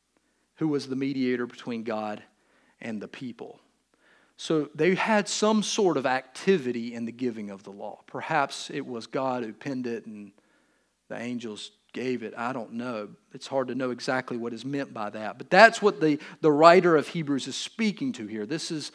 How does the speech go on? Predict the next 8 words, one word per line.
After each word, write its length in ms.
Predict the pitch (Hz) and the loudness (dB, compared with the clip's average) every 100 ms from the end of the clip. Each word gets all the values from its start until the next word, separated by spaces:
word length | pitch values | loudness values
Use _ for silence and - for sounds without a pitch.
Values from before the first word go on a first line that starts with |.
| - - | -18 -8
the 80 | 143 | -4
Mosaic 680 | 131 131 127 139 127 120 131 | 0 0 0 0 2 0 0
law. 220 | 120 107 - - | -2 -2 -8 2
This 200 | 196 202 | 2 2
is 140 | 208 | -2
the 160 | 160 147 | -2 2
old 280 | 147 160 - | 2 2 2
covenant 480 | 196 202 139 104 | 6 6 4 -6